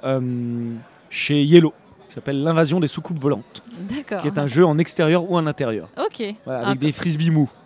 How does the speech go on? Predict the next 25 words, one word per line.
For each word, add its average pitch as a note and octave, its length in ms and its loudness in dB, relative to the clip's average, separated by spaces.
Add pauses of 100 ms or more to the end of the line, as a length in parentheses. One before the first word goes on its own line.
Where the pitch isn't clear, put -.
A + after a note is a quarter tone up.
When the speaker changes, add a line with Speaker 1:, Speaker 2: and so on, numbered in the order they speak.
(360)
Speaker 2:
Ah, C4+ 60 -12
super, F3+ 440 -10
encore G3 260 -8
des G3 120 -6
trucs, G#3 280 -8
euh, F3 380 -4
un F#3 40 -4
peu G#3 160 -4
chelous. A#3 320 0 (100)
<laughs> - 140 -6
Speaker 1:
Voilà, D3 400 4
encore G#3 260 -2
des F3 100 2
trucs, E3+ 280 0
comme C#3+ 200 -4
tu D3 140 -8
le C3+ 60 -6
vois, D3+ 180 2
un D3 100 0
peu C3+ 160 -6
chelous. A#2+ 500 -8
Euh, G#2 260 -6
donc A#2+ 180 -8
voilà D#3 260 4
les A2+ 460 -2